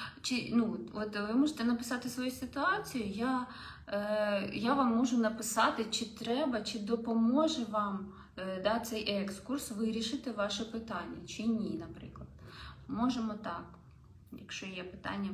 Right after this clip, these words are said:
по екскурсу. А взагалі ви можете написати всі питання мені в Дірект, я вам відповім, якщо, якщо треба. Ось. Дякую за ефір і відповіді.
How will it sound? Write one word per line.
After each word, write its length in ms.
по 60
екскурсу. 320
А 80
взагалі 320
ви 120
можете 340
написати 600
всі 220
питання 480
мені 460
в 180
Дірект, 600
я 280
вам 340
відповім, 720
якщо, 300
якщо 280
треба. 420
Ось. 200
Дякую 440
за 140
ефір 520
і 160
відповіді. 760